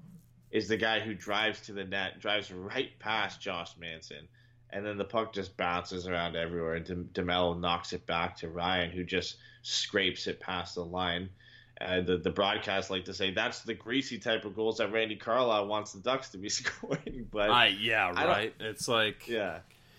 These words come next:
Speaker 1: I, I, yeah, that's the only goals you're gonna score when you're shooting under four percent, right? Or you're gonna get a shot like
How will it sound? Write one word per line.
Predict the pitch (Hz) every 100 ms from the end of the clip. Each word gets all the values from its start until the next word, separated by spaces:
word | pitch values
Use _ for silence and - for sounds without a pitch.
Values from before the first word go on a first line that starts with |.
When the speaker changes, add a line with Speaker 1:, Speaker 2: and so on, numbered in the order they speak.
| - -
Speaker 1:
I, | 110 -
I, | 107 113 -
yeah, | 135 113 95
that's | 139 131
the | 156
only | 139 143 131
goals | 120 113
you're | 110
gonna | 107 104
score | - 117 104
when | 98 98
you're | 95
shooting | - 101 98
under | 92 90
four | 98 95
percent, | 92 90 95 85
right? | 78 92 98 - - -
Or | - 107
you're | 107
gonna | 110 101
get | 104
a | 95
shot | - 101 85
like | 90